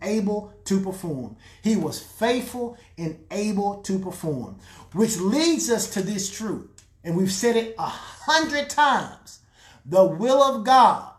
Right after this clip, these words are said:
begins where, or faith begins where the will of God is known. Faith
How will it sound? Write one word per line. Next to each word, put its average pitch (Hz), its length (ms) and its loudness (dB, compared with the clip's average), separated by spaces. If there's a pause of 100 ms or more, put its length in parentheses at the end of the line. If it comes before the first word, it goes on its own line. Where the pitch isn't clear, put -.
(560)
begins 165 1040 -2 (360)
where, 135 440 -8 (160)
or 190 260 2
faith 277 420 6
begins 190 840 -6 (180)
where 185 140 0
the 175 100 -2
will 190 180 4
of 185 140 2
God 165 260 0
is 147 100 -8
known. 139 320 -10 (720)
Faith 277 760 2